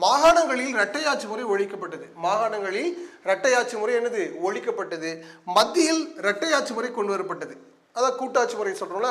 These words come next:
மத்தியில என்னது? கொண்டு வந்தாங்க. சரியா? மாகாணங்கள்ல ஒழிச்சிட்டாங்க, மத்தியில என்ன பண்ணாங்க? கொண்டு வந்துட்டாங்க. சரியா? இந்த சட்டப்படி ஆயிரத்தி தொள்ளாயிரத்தி முப்பத்தஞ்சு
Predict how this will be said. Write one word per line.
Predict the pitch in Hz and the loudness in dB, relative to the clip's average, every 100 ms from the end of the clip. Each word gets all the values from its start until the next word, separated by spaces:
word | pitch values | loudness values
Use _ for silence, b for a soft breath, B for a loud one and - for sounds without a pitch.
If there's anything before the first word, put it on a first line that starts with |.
| 208 | 2
மத்தியில | 208 226 240 254 | 0 0 4 6
என்னது? | 254 240 160 139 - | 6 0 -2 -6 -8
கொண்டு | 190 190 | -6 -4
வந்தாங்க. | 190 175 139 - - | -2 -2 -2 -10 -8
சரியா? | 180 214 165 B B 170 | 0 0 0 B B 2
மாகாணங்கள்ல | 170 202 233 233 220 214 196 | 4 6 6 6 4 4 4
ஒழிச்சிட்டாங்க, | 202 214 - 226 202 254 339 | 4 2 0 0 2 2 4
மத்தியில | 214 240 262 240 | 2 2 2 4
என்ன | 254 | 4
பண்ணாங்க? | 233 208 165 - | 4 4 2 -2
கொண்டு | 180 | -4
வந்துட்டாங்க. | 175 165 139 131 - | -4 -4 -6 -8 -12
சரியா? | 185 220 185 B B B - 233 | -8 -4 -4 B B B -6 0
இந்த | 330 359 | 2 4
சட்டப்படி | 247 247 240 196 214 349 B B - | 4 4 4 2 0 -4 B B 6
ஆயிரத்தி | 208 294 - | 8 8 6
தொள்ளாயிரத்தி | 277 285 269 | 0 0 -4
முப்பத்தஞ்சு | - 262 233 196 | -4 -4 -4 -4